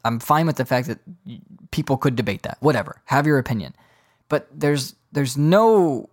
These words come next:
there's no side of the argument that says that they make it worse. So in a world where if one of you gets sick, it literally derails everything that you've been working this entire calendar year plus for, uh,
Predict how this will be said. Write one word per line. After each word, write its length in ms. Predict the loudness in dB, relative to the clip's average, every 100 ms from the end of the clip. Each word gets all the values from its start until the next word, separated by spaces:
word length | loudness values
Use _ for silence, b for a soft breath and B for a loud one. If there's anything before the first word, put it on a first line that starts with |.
| _ _ -4
there's 240 | -2 2
no 360 | 4 6 6 4
side 260 | 4 0
of 60 | 0
the 120 | 0
argument 500 | -2 -2 -8 -12 -12
that 140 | -8 -2
says 180 | -2
that 80 | 0
they 100 | -2
make 180 | -2 -4
it 100 | -8
worse. 500 | -8 -8 -8 -10 -12 _ _ _ _ -10
So 640 | -2 2 4 2 -2 -6 -4
in 100 | 0
a 100 | 0
world 420 | 4 4 4 2
where 480 | 0 2 2 0 -6 -12
if 240 | -12 -2
one 120 | 0
of 100 | 0
you 80 | 0
gets 220 | -2 0
sick, 480 | -2 2 0 0 -8 -8
it 120 | -2
literally 340 | 0 2 2
derails 800 | 0 -2 0 2 2 0 -4 -12 _ -2
everything 360 | 2 2 2 0
that 80 | 0
you've 140 | -2
been 140 | -2
working 460 | 0 0 0 -2 -4 _
this 160 | -4 -2
entire 640 | -2 0 2 2 0 -4 _ _ _ _ _
calendar 400 | -6 0 0 2
year 240 | 0 0 -2
plus 340 | 0 -2 -2
for, 280 | -2 -2 -2 b b b b b b _ _ -2
uh, 500 | 2 2 2 0